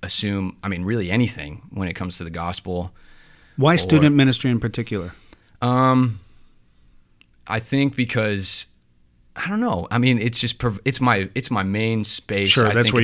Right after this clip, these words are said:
Speaker 1: of
Speaker 2: you're working.
Speaker 1: teaching.
Speaker 2: Okay.
Speaker 1: It's where I'm thinking the heaviest,
Speaker 2: So what are
Speaker 1: like
Speaker 2: the things maybe that you've assumed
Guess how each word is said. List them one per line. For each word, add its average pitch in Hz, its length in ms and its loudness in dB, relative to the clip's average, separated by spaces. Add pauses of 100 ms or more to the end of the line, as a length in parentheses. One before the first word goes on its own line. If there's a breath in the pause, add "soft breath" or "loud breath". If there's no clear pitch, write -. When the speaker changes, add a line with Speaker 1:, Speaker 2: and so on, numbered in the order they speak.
Speaker 1:
of 104 60 2
Speaker 2:
you're 110 60 4
working. 120 140 4
Speaker 1:
teaching. 110 360 2
Speaker 2:
Okay. 101 100 0
Speaker 1:
It's - 160 -8
where 110 140 0
I'm 92 100 -4
thinking 104 440 -6
the 90 100 -8
heaviest, 95 720 -4
Speaker 2:
So 98 140 0
what 185 100 6
are 190 40 6
Speaker 1:
like 151 80 4
Speaker 2:
the - 60 -6
things 151 240 4
maybe 131 220 4
that 120 100 4
you've 117 400 2
assumed 110 580 0